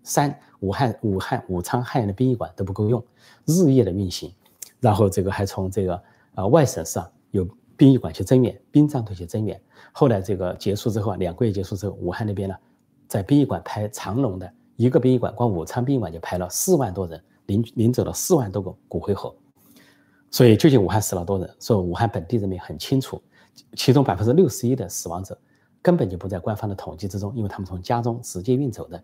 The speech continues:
说没有经过医院的鉴定，不算，死在家里直接就去烧了。所以呢，中国的统计方法跟美国的统计方法完全相反，说我们的这个不管是，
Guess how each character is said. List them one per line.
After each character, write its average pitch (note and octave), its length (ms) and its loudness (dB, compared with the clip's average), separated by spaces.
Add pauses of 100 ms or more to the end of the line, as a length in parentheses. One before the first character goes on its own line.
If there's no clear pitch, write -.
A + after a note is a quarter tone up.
(140)
说 G#2 140 -6
没 G#2 120 2
有 A#2 40 4
经 A2+ 140 -2
过 A2+ 80 0
医 A#2 80 0
院 C#3 120 2
的 G2 80 -4
鉴 G#2+ 160 -4
定， G#2 200 -8
不 G2+ 100 -6
算， E3 220 -2 (420)
死 - 240 -6
在 G#2 100 -2
家 A2+ 200 0
里 G2+ 160 -2
直 - 120 -10
接 B2+ 140 0
就 B2 100 -2
去 - 200 -12
烧 A#2+ 240 0
了。 A#2 120 -6 (1080)
所 C3 160 8
以 A#2+ 40 12
呢， G#2+ 80 6 (760)
中 G#3 220 6
国 C3 100 6
的 A2+ 60 6
统 E2+ 200 -2
计 G2 160 -2
方 G#2+ 160 0
法 F#2 220 -8
跟 A2 100 -2
美 G#2+ 140 0
国 G#2 100 -4
的 A#2 60 0
统 G2+ 160 -6
计 F2+ 60 -8
方 F2 100 -8
法 F2 60 -8
完 F2+ 100 -6
全 F#2 140 -10
相 G#2 180 -4
反， - 160 -12 (260)
说 - 160 0
我 F#2+ 60 2
们 F#2+ 100 0
的 G2+ 80 0
这 G2+ 120 -2
个 G2 100 -2
不 A#2 140 0
管 G2 120 0
是， G2+ 220 -4